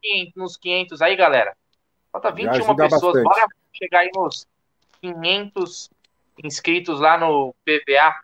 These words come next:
Speaker 1: Portal da Voz Alviverde. Tá o link aqui na descrição. Bora fortalecer, é rapidinho, não custa nada e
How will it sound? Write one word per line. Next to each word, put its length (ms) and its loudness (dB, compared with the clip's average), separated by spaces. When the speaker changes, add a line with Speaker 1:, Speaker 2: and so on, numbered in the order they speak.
Speaker 1:
Portal 300 0
da 80 4
Voz 200 2
Alviverde. 460 -2
Tá 160 6
o 40 4
link 200 -6
aqui 180 -10
na 100 -2
descrição. 720 -2
Bora 240 4
fortalecer, 800 0
é 80 0
rapidinho, 880 -4
não 100 -8
custa 360 -4
nada 480 2
e 60 -18